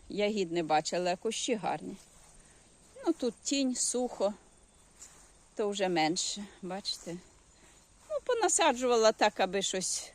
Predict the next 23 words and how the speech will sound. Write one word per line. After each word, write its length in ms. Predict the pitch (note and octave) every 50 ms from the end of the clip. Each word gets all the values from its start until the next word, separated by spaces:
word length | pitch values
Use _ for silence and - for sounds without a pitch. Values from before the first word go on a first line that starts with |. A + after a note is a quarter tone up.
| - - - - - -
кидалось 520 | - G#3+ F#3+ G3 F#3 F#3 F3+ F3+ F3 - -
в 120 | F3 F3
очі, 260 | E3+ E3 E3+ - A#3
аби 140 | G3 F#3+ G3+
не 120 | F#3+ F3+ G3
косити, 560 | - G3+ F#3+ - - A3+ A3+ A3+ - - F3+
аби 180 | F3 F3 F#3
не 140 | F3+ F3+ F3+
було 320 | F3 E3+ F3 F3 E3+ E3+ E3
пусто. 480 | - - E3+ F3 - - - - G3+ - - - - - - - - - - - - - - - - - - - - - - - - - - - - - - - - - - - -
Отак. 640 | - G3 G3+ - - G3 F#3 F#3 F#3 - - - - - - - - - - - - - - - - - - - - - - - - - - - _ - _ _ _ - -
Тут 220 | G#4 G4+ D#4 -
гарненько, 560 | G3 G3+ F3 F3 D#3 C#3 C#3 D#3 E3+ - - -
тут 240 | - - G#3+ G3+
все 240 | - - - F#3 E3+
добре. 480 | D#3 F#3+ A#3 D4+ F4 D4+ C4+ B3+ B3+ B3+ - - - - - - - - - - - - - - - - - - - - - - - - - - - - - - - -
Були 280 | - G#3+ A#3+ A3+ G#3+ G#3
в 80 | G3+
гості 420 | F#3+ G#3+ A#3 C4 - - - - C#4+
у 40 | C#4+
нас. 460 | C#4+ C#4+ C4+ C#4 - - - - - - - - - _ - - - - - -
Думаю, 340 | G3+ A3 G#3+ G#3+ G#3 G3 G3+
хто, 420 | - - - C4+ C#4+ E4 F4 F#4